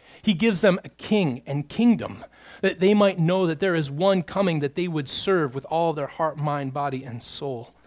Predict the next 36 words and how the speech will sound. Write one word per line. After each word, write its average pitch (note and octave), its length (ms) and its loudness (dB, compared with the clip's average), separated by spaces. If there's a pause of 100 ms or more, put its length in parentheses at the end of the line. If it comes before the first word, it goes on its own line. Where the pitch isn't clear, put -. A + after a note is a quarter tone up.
(440)
He G3+ 120 -4
gives F#3+ 240 4
them G#3 120 6
the F#3 160 0
exile F3+ 540 0
to C#3+ 100 -6
show A3 360 4
them E3 180 2
that C#3 120 -2
their F#3 140 0
sins F3 580 2 (260)
are E3+ 260 0 (140)
taken F#3 400 -2
personally G#3+ 640 2
by B2 240 2
God. C3+ 260 2
And C3 100 0
simply C4+ 300 2
because G3 300 4
God G3+ 320 4
has F3+ 200 2
called G3+ 320 2
them F#3+ 120 2
as E3+ 140 2
a D#3+ 100 -2
nation E3 480 2
doesn't F#3 280 0
mean A3 180 6
that G#3 80 0
he F3+ 140 -2
will F#3+ 140 0
simply G3+ 340 0
let F3+ 260 -2
their F#3+ 140 -2
sin E3+ 380 -2
go. E3+ 320 2